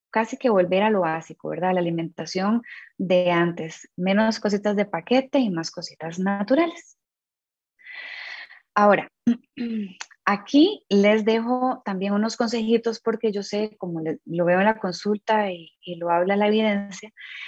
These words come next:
es un poco más difícil bajar de peso con síndrome de ovario poliquístico por este tema de la insulina.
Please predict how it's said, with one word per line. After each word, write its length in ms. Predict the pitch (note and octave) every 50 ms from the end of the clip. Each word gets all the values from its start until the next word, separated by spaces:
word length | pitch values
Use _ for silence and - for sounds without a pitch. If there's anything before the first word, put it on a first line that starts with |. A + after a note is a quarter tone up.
| - - -
es 140 | F#3+ F3+
un 80 | G#3 G3+
poco 220 | G3 G#3 G3+ A3 G#3+
más 140 | G#3 G3+ G3
difícil 400 | G#3+ G3 - G3 F#3+ G3 G3 F#3
bajar 380 | F#3 G3 E3+ F3 F3+ F3+ F3+
de 80 | F#3 F#3
peso 580 | - G3 F#3+ G3 F#3+ - - G3 G3 F#3+ - _ -
con 180 | F#3 F3+ F#3
síndrome 460 | F3+ - - F#3+ F#3 F3+ G3 G3 G3
de 80 | F#3+ F#3
ovario 240 | F#3 F3+ F3+ F#3 F#3
poliquístico 960 | - F#3+ F3+ F3+ - - F#3+ F#3+ F#3 - - G3+ F#3+ - F#3+ G3 F#3+ - -
por 160 | - A3 G3+ G#3
este 220 | G3+ G3+ - G3
tema 380 | - _ - F#3 F#3 F#3+ F#3 F#3
de 60 | F3+
la 80 | F3
insulina. 420 | E3+ E3+ - - - _ - -